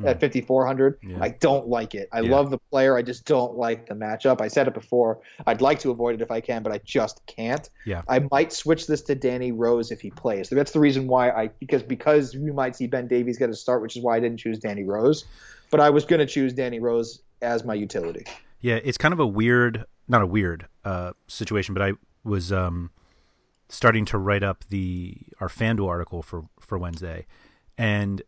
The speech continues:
Speaker 1: like, all of the elite midfielders that you consider have, like, phenomenal matchups, and that's the problem you're gonna have.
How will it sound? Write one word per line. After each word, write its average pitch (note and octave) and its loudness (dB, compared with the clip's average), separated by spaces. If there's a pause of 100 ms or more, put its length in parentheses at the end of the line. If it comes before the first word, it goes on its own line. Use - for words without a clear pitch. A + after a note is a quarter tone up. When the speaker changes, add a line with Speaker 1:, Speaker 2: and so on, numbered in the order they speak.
Speaker 1:
like, A2 -2 (120)
all C#3 0
of C3 -4
the C3 -2
elite G#2 -4
midfielders G#2 -4
that G#2+ -4
you G2 -4
consider G2+ -6 (280)
have, G#2 -2
like, G2 -2
phenomenal F#2+ -2
matchups, F2 -6
and F2 -8
that's F#2+ -4
the - -18
problem G2 0
you're F2 -6
gonna E2+ -6
have. E2 -6